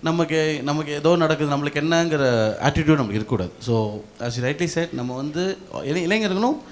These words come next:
ஏன்னா நாளைக்கு நம்மளோட it is, நம்ம இதோட முடிய போறதில்ல. நம்ம அடுத்த ஜெனரேஷன் இருப்பாங்க, அடுத்த ஜெனரேஷன் நம்ம என்ன விட்டுட்டு போனோம், அவங்களுக்காக நம்ம என்ன செஞ்சுட்டு போனோம், இப்படி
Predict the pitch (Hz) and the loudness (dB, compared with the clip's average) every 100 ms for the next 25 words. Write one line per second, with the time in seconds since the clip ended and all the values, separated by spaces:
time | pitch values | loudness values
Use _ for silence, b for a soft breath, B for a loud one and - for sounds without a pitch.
0 | B B B 160 202 202 175 147 143 170 | B B B -2 0 2 2 2 4 4
1 | 180 170 170 160 180 180 175 160 151 147 | 4 0 2 2 4 4 6 6 6 4
2 | 143 139 - 151 170 175 139 - - - | 4 2 0 -2 0 0 -4 -12 -20 -8
3 | 139 143 147 202 180 170 208 143 101 101 | -2 2 6 6 6 4 2 0 -2 0
4 | 127 135 131 151 147 143 143 131 117 117 | 2 2 2 0 -2 -4 -6 -8 -6 -4
5 | 117 127 143 139 139 139 139 151 202 170 | -2 -2 0 0 2 2 2 4 4 4
6 | 190 175 139 120 117 B B B 143 180 | 4 4 4 2 0 B B B 4 4
7 | 160 196 175 143 170 - 147 156 - 110 | 4 2 2 0 0 0 -2 -2 0 0
8 | 104 107 - B B B 143 147 143 | 0 -4 -8 B B B 4 4 4